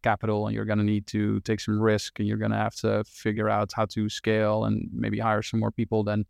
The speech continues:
you'd be comfortable with. And so if that is your ambition, and, and so, yeah, for us, the end station would be we I P O. Then the question is, like, how many companies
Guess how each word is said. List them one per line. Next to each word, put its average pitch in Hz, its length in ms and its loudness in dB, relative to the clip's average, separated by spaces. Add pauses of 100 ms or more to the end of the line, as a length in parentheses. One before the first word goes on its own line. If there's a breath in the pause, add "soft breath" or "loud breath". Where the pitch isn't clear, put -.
you'd 123 100 0
be 123 100 -2
comfortable 113 480 -2
with. 107 220 0 (160)
And 117 160 0
so 117 340 4 (120)
if 123 180 0
that 131 180 6
is 117 80 2
your 135 160 0
ambition, 127 640 0 (160)
and, 123 160 -2
and 135 200 2
so, 131 140 4
yeah, 131 200 4
for 123 240 -2
us, 131 240 2
the 113 300 0
end 131 180 0
station 120 460 0
would 110 160 -2
be 107 160 0
we 107 160 0
I 107 160 -2
P 110 180 2
O. 101 160 2 (100)
Then 104 280 0
the 101 80 4
question 110 380 0
is, 101 120 -2
like, 104 160 0
how 123 140 2
many 113 180 4
companies 107 640 0